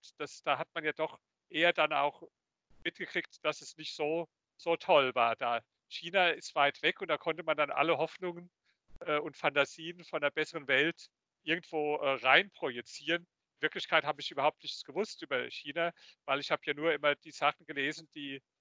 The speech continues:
die Propagandadinge aus China. Also ich hab, da gab's einen Verlag für fremdsprachige Literatur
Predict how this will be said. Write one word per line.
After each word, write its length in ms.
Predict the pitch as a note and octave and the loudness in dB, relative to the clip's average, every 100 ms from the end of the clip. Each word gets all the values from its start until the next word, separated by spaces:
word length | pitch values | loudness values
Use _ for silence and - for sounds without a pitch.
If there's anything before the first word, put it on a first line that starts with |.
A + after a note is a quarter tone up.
| _ | _
die 60 | D3 | -20
Propagandadinge 1040 | - D3 C#3 C#3 E3 F3+ D3 - C#3+ C3+ | -8 0 2 4 4 4 2 0 -6 -2
aus 320 | C3 B2 - - | -2 -2 -8 -18
China. 360 | - D#3 C#3 B2 | -12 -6 -2 -2
Also 160 | A#2+ | -4
ich 140 | C3 D3+ | -6 -6
hab, 100 | - _ _ _ _ | -8 _ _ _ _
da 80 | D3 | -4
gab's 340 | D3 C#3+ - | 2 2 0
einen 140 | D3+ C3 | -18 -16
Verlag 600 | - C3 C3 C#3 F#3 - | -4 -2 4 4 4 0
für 160 | - | -10
fremdsprachige 720 | D3 D3 D3+ - D3+ C#3+ C#3+ C#3+ | -6 -4 -6 -8 -4 -4 -4 -10
Literatur 760 | C#3 - B2 - F3 F#3+ | -10 -4 -4 -6 -6 -6